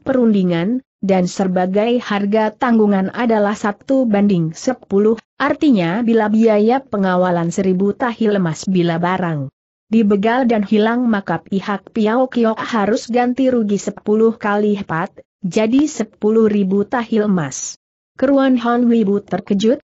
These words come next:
katanya, "Sungguh luar biasa, biarpun seluruh kekayaan Chin Wan Piao Kiok juga tidak ada sepuluh ribu tahil emas." "Jika begitu, biarlah ku jawab dia bahwa kita tidak menerima barang kirimannya ini,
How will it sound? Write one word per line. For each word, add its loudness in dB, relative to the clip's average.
katanya, -2
"Sungguh 2
luar 0
biasa, -2
biarpun 0
seluruh 2
kekayaan 0
Chin 0
Wan -2
Piao 2
Kiok -2
juga 0
tidak -4
ada -4
sepuluh 0
ribu 0
tahil -2
emas." -4
"Jika -2
begitu, 0
biarlah 0
ku -2
jawab 0
dia 0
bahwa 0
kita -4
tidak 0
menerima 0
barang -2
kirimannya 0
ini, 2